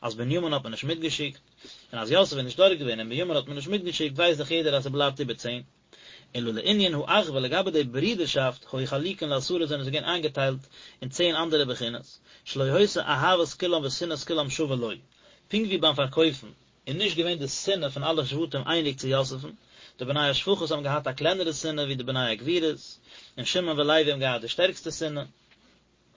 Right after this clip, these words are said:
דאסזעלבע זאך איז יעצט נישט געווען, דער אהבה פון יעדן איינעם einig. די, וואס האבן אים מער ליב געהאט פון פאר דעם,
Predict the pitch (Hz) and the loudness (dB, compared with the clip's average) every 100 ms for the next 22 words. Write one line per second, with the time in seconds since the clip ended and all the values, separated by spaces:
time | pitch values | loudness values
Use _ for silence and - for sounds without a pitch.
0 | - 127 135 196 202 175 175 156 160 170 | -12 -2 6 8 8 6 6 4 4 2
1 | 156 131 139 156 143 127 147 160 139 139 | 0 -4 0 0 2 2 4 4 2 0
2 | 147 139 139 135 117 123 147 220 - _ | 0 2 0 -2 -2 -2 -4 -6 -12 _
3 | _ - - - - 139 185 170 170 156 | _ -20 -20 -20 -4 4 4 6 6 6
4 | 147 135 120 - _ - _ _ _ - | 2 0 -4 -14 _ -20 _ _ _ -14
5 | 127 143 185 180 139 - _ - 160 180 | -4 2 6 6 2 -2 _ -4 -2 0
6 | 156 139 135 135 131 170 170 135 110 | 0 0 -4 -6 0 4 4 2 -4